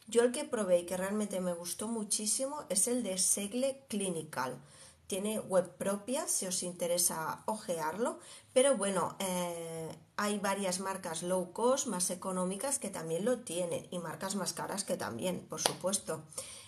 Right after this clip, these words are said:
Eh, eh, el doctor Arturo Salva, el farmacéutico que antes os he comentado, que ha sacado su línea propia, tiene un serum de Damae que tiene una pintaza increíble.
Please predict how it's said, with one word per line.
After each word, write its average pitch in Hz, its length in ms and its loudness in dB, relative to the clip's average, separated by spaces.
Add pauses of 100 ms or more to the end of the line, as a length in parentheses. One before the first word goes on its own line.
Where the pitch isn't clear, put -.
(140)
Eh, 196 480 2
eh, 180 340 2
el 202 140 2
doctor 233 560 4
Arturo 214 420 -2
Salva, 233 420 0
el 262 80 0
farmacéutico 202 800 -2
que 180 120 -4
antes 180 300 0
os 190 160 0
he 180 120 -4
comentado, 175 800 -6
que 208 120 -6
ha 220 60 -2
sacado 180 400 -2
su 175 180 -2
línea 170 440 -8
propia, 214 500 -4 (500)
tiene 240 180 6
un 254 200 2
serum 247 440 4
de 190 200 0
Damae 185 560 0
que 240 260 2 (200)
tiene 196 180 -2
una 240 200 2
pintaza 190 440 -6
increíble. 175 800 -4